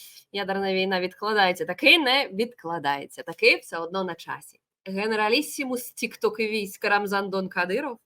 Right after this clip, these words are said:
просить винного злочинця Путіна дати йому натиснути на заповідну кнопку, щоб бабах і увесь світ в труху. Або, або у Рамзана є все ж таки і альтернатива. Ще можна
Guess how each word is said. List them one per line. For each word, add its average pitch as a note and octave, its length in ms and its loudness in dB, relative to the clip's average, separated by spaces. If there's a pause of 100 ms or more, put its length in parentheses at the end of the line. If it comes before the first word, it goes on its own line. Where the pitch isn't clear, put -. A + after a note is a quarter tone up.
(520)
просить F#4+ 760 4
винного A#3+ 380 4
злочинця A#3+ 400 -2
Путіна D4+ 380 -2
дати B3+ 500 0
йому G#3+ 380 -4 (260)
натиснути C#4+ 840 0
на G#3+ 120 0
заповідну F#3+ 480 -2
кнопку, C#4+ 640 4
щоб - 320 2 (200)
бабах G3+ 760 6
і C#4 140 -6
увесь F3+ 320 -4
світ A#3+ 340 -10
в - 80 -20
труху. F#3+ 540 -6 (540)
Або, F#3+ 640 6
або C4+ 280 4
у C#4 180 0
Рамзана C4+ 420 4
є A#3 200 -2
все D#4 160 -4
ж D4+ 80 -10
таки A#3 320 -4
і B3+ 260 -6
альтернатива. F#3+ 960 -2 (360)
Ще D#4+ 460 2
можна E4 420 2